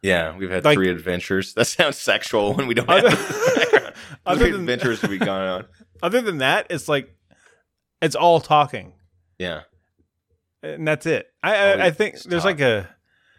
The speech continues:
Speaker 2: yeah, there's like a distilled drop and, uh, of what, of what it is, and it's just all talking. Whereas, like, okay, you know, the, the buddy I've known since, like, third grade, we, like, ride bikes.
Speaker 1: Yeah.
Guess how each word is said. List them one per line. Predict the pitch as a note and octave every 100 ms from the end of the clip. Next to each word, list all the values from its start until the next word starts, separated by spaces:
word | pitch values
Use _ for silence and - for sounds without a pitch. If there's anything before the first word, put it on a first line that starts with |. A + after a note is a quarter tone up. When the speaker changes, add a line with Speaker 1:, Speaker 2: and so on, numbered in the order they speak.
| _ _
Speaker 2:
yeah, | - C#3
there's | A2+ D3
like | E3+ F3
a | C3+
distilled | A2 A#2+ - - D3+ D3+ D3 B2+ C#3+ _ _ _ _ _ _ _ _ - G#2
drop | - A2 B2+ A#2+ A2+ - - _ _ _ _ _ _ _ _ _ _ _ _ _
and, | C3+ B2+
uh, | C3 C3 C3+
of | C3 G#2
what, | C3
of | C#3 A#2
what | A#2+ B2
it | A#2
is, | A#2 F#2+
and | A2
it's | G2+
just | A#2+
all | A#2 A#2+ A#2
talking. | A2+ A2+ G2+ G2+ G2 _
Whereas, | - C#3 C#3+ C3
like, | C3+ B2
okay, | C3 A#2+ A2+ G2+ F#2+ -
you | C3+
know, | B2 G#2+
the, | G#2 G#2+ -
the | D3+ C3+
buddy | G#2+ B2
I've | A#2+
known | A2 A2+
since, | A#2 A2+ G2
like, | G#2+
third | F#2+ A#2+ A2
grade, | F#2+ A2 G#2+ G2 - _ _ _ _ _
we, | B2
like, | A2+ A#2
ride | A#2 A#2 F#2+
bikes. | G#2 A2+ - - - _ _ _ _ -
Speaker 1:
Yeah. | F#2 E2+